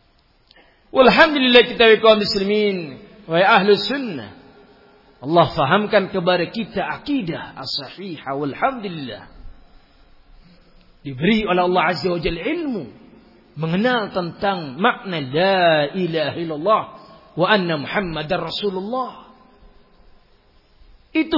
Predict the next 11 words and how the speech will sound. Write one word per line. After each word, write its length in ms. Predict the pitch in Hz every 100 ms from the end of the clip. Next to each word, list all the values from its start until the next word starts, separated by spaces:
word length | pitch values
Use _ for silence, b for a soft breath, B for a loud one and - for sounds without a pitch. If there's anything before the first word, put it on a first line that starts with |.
| 240
bekal 800 | 262 - 330 311 277 196 110 - - - - _ _ _ _ _
yang 400 | 190 214 220 214
paling 400 | - 302 302 277
utama 540 | 277 - 294 302 240 151 - - - - - - - -
untuk 240 | 143 165
supaya 400 | 165 180 196 190
kita 240 | 185 160 175
bisa 240 | 151 185
bersatu 720 | 156 143 - 180 - 170 143
di 80 | 123
atas 320 | 151 - 139